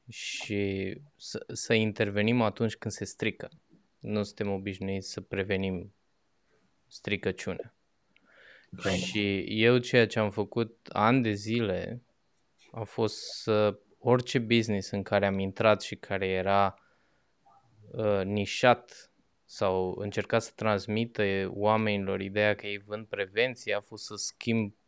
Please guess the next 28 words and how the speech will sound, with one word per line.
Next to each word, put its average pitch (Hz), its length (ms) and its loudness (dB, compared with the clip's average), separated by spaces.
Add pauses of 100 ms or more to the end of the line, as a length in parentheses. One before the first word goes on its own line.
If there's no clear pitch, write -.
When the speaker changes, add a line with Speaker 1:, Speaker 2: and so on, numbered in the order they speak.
(120)
Speaker 1:
ceea 101 300 2
ce 101 140 -6
vindeau, 98 520 2 (460)
să - 180 -6
nu 104 140 2
mai 104 220 4
vândă 98 300 -2
pe 92 160 -4
prevenție. 95 680 -2 (960)
Pentru 110 320 4
Speaker 2:
Mhm. 95 80 -2
Speaker 1:
că 113 100 2
este 110 380 4
foarte 113 560 4
greu 95 540 -4 (320)
să - 200 -4
convingi 95 600 -2
omul 95 260 -2
să 98 120 -6
scoată 95 440 -4
bani 95 260 -4
din 92 140 -4
buzunar 95 500 -2
când 101 240 -4
pe 101 100 2
el 101 120 4
nu-l 101 300 -2
doare. 104 440 0